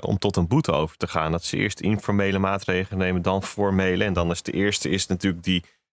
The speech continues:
publieke waarschuwing. Nou, en uiteindelijk komt er zo'n boete.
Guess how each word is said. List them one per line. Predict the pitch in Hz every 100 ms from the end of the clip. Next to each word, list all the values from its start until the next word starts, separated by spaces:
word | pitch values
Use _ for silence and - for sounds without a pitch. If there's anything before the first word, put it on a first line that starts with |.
| _
publieke | - 95 104 98 95
waarschuwing. | 82 92 101 - 107 101 104
Nou, | 131 - _ _ -
en | 95
uiteindelijk | 90 95 98 95
komt | 101
er | 92
zo'n | 92 87
boete. | 87 107 113 131